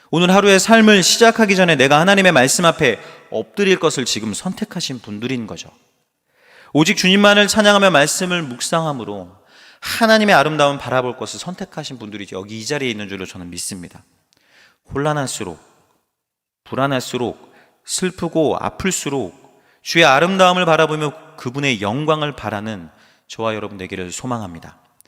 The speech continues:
이사야 이십육 장 삼 절은 이렇게 말씀합니다. 우리 함께 고백합니다.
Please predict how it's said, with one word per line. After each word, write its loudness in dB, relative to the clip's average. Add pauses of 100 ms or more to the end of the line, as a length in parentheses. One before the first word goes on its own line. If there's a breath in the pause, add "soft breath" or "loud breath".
(300 soft breath)
이사야 2
이십육 -2
장 0
삼 -6
절은 -2
이렇게 -2
말씀합니다. -12
우리 -12
함께 -10
고백합니다. -8